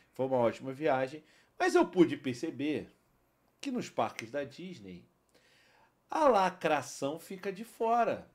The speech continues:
Beto Cardo-, Beto Cascado, Cardoso, né? Beto Cascado.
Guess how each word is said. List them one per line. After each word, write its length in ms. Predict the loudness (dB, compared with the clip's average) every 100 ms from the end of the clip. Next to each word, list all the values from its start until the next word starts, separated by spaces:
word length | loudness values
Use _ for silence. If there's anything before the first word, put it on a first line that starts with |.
| _
Beto 360 | -10 -8 -10 -18
Cardo-, 580 | -16 -16 -16 -20 -20 -20
Beto 260 | -12 -12 -12
Cascado, 580 | -18 -16 -16 -18 -18 -16
Cardoso, 440 | -14 -12 -12 -12 -14
né? 80 | -18 -20 -20 _
Beto 320 | 0 0 0
Cascado. 580 | -6 -12 -12 -14 -14 -16